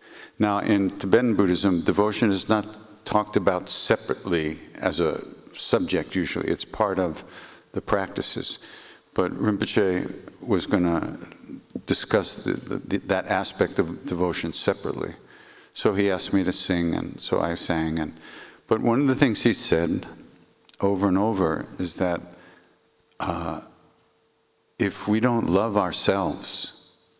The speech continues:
how will we ever really love all beings, not to mention another being, real love? And, uh,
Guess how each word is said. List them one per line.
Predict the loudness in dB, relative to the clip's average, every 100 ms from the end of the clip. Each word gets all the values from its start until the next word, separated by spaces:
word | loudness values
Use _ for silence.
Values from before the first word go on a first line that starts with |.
| _ _ -20 -20
how | -8 -2 0 2 2 0 -2 -8 -20 -20 _ _ _ _ _ -20 -6
will | 0 2
we | 2 2
ever | 2 0 0 0
really | 0 2 2 2 0
love | 2 2 0 -2 -8 -18 -20 -2
all | 0 2 2
beings, | 4 4 4 2 -2 -6 -8 -12 -14 -2
not | 0 0
to | 2
mention | 2 2 0 -2 0
another | 0 2 2 2
being, | 0 -2 -4 -6 -12 -20 _ _ _ _ _ _ _ -12
real | -2 2 2 2
love? | 2 0 -6 -16 -20 -20 _ _ _ _ _ _ _ _ _ _ _ _ _ _ _ _ _ _
And, | -4 0 0
uh, | 0 -2 -4